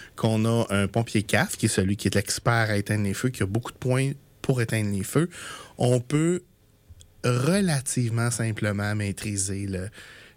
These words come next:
l'incendie puis empêcher les explosions, là. Faut vraiment pas être chanceux avec ces stratégies-là. Fait que c'est peut-être un chemin de victoire qui est un petit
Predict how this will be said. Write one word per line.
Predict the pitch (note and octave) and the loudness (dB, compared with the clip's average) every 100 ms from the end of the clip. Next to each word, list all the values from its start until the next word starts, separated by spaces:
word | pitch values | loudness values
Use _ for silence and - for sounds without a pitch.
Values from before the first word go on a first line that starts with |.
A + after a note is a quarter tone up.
| - | 0
l'incendie | A2 A#2 - G#2+ G#2+ G#2 | 2 2 2 2 2 0
puis | B2 - | -2 0
empêcher | G2 G#2+ F#2+ - | 0 0 0 0
les | A2+ G2+ | 0 -2
explosions, | F#2+ - G2+ F#2+ F#2 G2 G2 | -4 -4 -2 -2 -2 -2 -2
là. | F#2 | -4
Faut | - B2 | 0 0
vraiment | A2+ A2 A2+ A2+ G#2+ | 0 0 2 2 0
pas | F#2+ | -4
être | - | -4
chanceux | - G2 - G2+ - - - - | -4 -4 -2 -4 -6 -14 -20 -6
avec | G#2+ G#2 - | -2 0 0
ces | G#2+ | -2
stratégies-là. | - G2+ G2+ F#2+ - - | -2 -2 0 -2 -4 -8
Fait | - A2+ | -4 -2
que | - | 0
c'est | C#3+ | 0
peut-être | C3+ D3 D3+ B2 | 2 0 0 0
un | A2+ | 0
chemin | A2 - A#2+ C3+ | 0 0 0 0
de | A#2+ | -2
victoire | A2+ C3 C#3 C#3 | -2 0 0 -2
qui | - | -6
est | - | -6
un | G3+ | -6
petit | - - - | -8 -8 -6